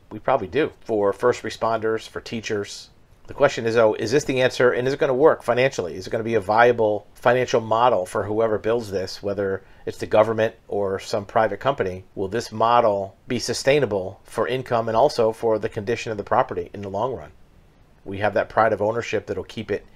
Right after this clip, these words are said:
in good shape. And will the management costs be higher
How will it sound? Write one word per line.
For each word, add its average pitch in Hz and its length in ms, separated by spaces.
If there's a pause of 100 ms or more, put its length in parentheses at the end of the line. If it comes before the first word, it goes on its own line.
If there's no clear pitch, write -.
(180)
in 110 140
good 98 220
shape. 117 340 (480)
And 107 100
will 104 120
the 101 80
management 117 600
costs - 380
be 98 180
higher 101 580